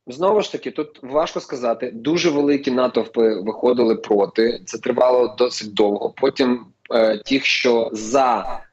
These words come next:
зрозуміло, що їм також потрібно виходити на вулиці, щоб показати, що вони також існують, що вони також є.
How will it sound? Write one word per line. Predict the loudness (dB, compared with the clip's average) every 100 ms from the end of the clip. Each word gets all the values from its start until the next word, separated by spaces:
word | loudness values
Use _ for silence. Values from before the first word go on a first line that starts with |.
| -14
зрозуміло, | -8 -4 0 2 0
що | 0 -4
їм | 0
також | 0 0 -6
потрібно | -6 -2 0 0
виходити | 0 0 0 0
на | -2
вулиці, | 0 0 0 -4
щоб | -2 0 0
показати, | -2 0 2 2 0
що | 0 0
вони | 0
також | 0 -2 0 0 0 -4
існують, | -8 -6 -4 -2 -2
що | 0 0
вони | 0
також | 2 0 0 -6 0
є. | 2 2